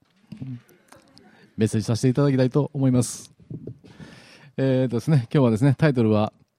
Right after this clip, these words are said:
えー、向きを変えて出発しようと。Let's turn around and go. 合ってますか？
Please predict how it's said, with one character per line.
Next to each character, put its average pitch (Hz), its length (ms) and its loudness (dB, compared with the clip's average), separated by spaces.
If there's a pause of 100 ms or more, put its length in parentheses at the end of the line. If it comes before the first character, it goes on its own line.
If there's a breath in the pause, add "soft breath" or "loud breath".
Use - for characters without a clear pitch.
(100)
え 92 120 -2
ー、 92 40 0
向 165 140 6
き - 180 2
を 123 180 6
変 110 140 0
え 101 60 0
て 92 160 -6
出 143 280 -6
発 147 220 -4
し 160 200 -2
よ 113 220 4
う - 40 -20
と。 - 100 -18 (1120 soft breath)
Let's - 280 2 (100)
turn 156 340 6
around 131 400 6
and 127 200 6
go. 117 340 6 (320)
合 120 80 2
っ 120 60 6
て 135 80 4
ま 131 80 4
す - 80 -6
か？ - 120 -10